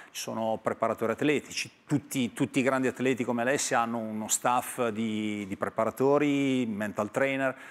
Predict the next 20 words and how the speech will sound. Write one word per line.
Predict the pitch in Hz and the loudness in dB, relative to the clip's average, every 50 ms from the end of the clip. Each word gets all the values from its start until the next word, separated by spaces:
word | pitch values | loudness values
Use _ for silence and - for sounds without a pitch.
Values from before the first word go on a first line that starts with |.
| - - - | -18 -12 -8
e | - 131 | -8 -2
quindi | - 143 160 180 175 160 127 | 2 2 4 6 6 4 4
sono | - - - 110 110 110 | 4 2 0 -2 -2 -2
atleti | 107 - - 139 139 147 147 143 - | -4 -2 -2 0 2 2 2 2 2
a | 127 | 0
trecentosessanta | - 123 110 - - 135 117 123 117 - - 127 123 120 160 | 0 0 -2 -2 -4 -4 -2 -2 -4 -2 -2 -2 -2 0 2
gradi | 156 135 117 113 120 127 139 147 139 123 | 2 4 4 4 2 2 2 2 2 2
e | 110 104 101 | 2 0 -2
riescono | 101 104 110 107 - - - 113 110 107 101 | -2 -2 -2 -4 -4 -4 -4 -4 -4 -2 -2
a | 101 101 98 - - - _ _ | -2 -2 -4 -6 -10 -16 _ _
portare | - - 110 - - 127 123 120 | -6 -4 -4 0 2 2 2 2
queste | 113 110 - - - | 0 -2 -4 -4 -2
performance | - 135 - - - 113 113 117 117 120 - - | -2 -2 -2 -2 0 0 0 0 0 -4 -4 -4
veramente | 117 104 104 101 110 104 - - | -4 -4 -4 -4 -4 -4 -4 -4
al | 107 107 | -2 -2
limite. | 110 117 104 92 - - 104 - - - - - - - | -2 -2 -4 -4 -8 -12 -14 -14 -14 -18 -18 -18 -16 -4
Tra | - 123 123 | 2 4 4
l'altro | 123 113 131 120 | 4 4 2 2
lei | 120 123 135 139 139 | 4 4 6 6 6
è, | 127 117 113 110 104 98 98 | 4 4 4 2 2 0 -2